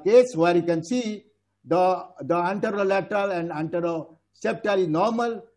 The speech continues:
but posterolateral and inferior is abnormal. So here you can see posterolateral inferior. Here you can see all the three arteries are involved. But the culprit lesion is L C X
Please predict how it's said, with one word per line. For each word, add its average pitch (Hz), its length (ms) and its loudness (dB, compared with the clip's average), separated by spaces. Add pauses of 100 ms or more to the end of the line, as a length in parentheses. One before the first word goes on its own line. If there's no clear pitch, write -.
(140)
but 151 240 -6
posterolateral 190 640 -2
and 180 120 0
inferior 180 440 0
is 165 140 2
abnormal. 214 640 -2 (240)
So 180 120 -2
here 180 240 2
you 180 100 2
can 175 180 -2
see 165 60 -2
posterolateral 180 500 -4
inferior. 214 480 -4 (280)
Here 185 180 2
you 190 100 0
can 180 200 -2
see 226 200 -8
all 196 280 0
the 185 240 0 (260)
three 190 180 -4
arteries 170 340 -2
are 165 120 -2
involved. 131 400 -6 (260)
But 214 400 0 (160)
the 170 120 -2
culprit 220 440 -2
lesion 190 340 0
is 208 380 -2 (320)
L 180 160 2
C 190 240 0
X 175 240 2